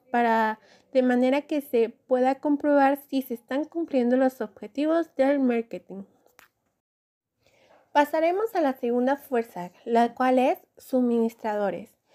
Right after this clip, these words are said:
Son aquellas empresas que proporcionan recursos a la empresa para producir los bienes y servicios.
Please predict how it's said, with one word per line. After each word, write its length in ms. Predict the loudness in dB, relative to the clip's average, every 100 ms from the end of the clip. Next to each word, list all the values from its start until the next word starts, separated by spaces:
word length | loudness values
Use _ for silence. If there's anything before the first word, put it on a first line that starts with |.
| _ _ _
Son 300 | -2 0 0
aquellas 520 | -2 0 2 0 -2
empresas 680 | -6 0 0 0 -2 -2
que 140 | -8 -8
proporcionan 1120 | -8 -8 -6 -8 -6 -2 0 0 0 -4 -8 _
recursos 580 | -8 -2 -2 -2 -4 0
a 60 |
la 80 | 2
empresa 460 | 0 -2 -4 -2 -4
para 340 | -2 -4 -4
producir 560 | 0 2 2 0 -4 0
los 260 | 0 -2
bienes 380 | -4 -2 -2 -4
y 80 | -8
servicios. 560 | -4 -4 -2 -4 -8